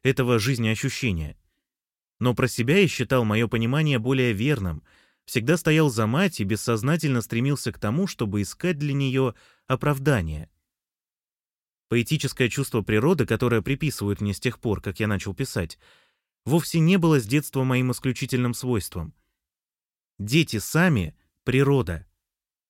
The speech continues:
а это сложное чувство наживается.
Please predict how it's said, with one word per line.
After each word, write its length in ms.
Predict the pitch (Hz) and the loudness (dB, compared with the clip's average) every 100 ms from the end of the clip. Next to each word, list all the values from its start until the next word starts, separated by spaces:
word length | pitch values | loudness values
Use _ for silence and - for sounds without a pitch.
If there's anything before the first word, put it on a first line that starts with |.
| - | 0
а 80 | 110 | 2
это 260 | 120 127 | 4 2
сложное 480 | - 131 131 120 101 | 0 0 2 0 -2
чувство 460 | - 143 160 113 90 | -2 -4 -4 -6 -4
наживается. 920 | 92 101 120 117 113 82 76 - 73 | -2 -2 -2 0 -2 -4 -8 -12 -12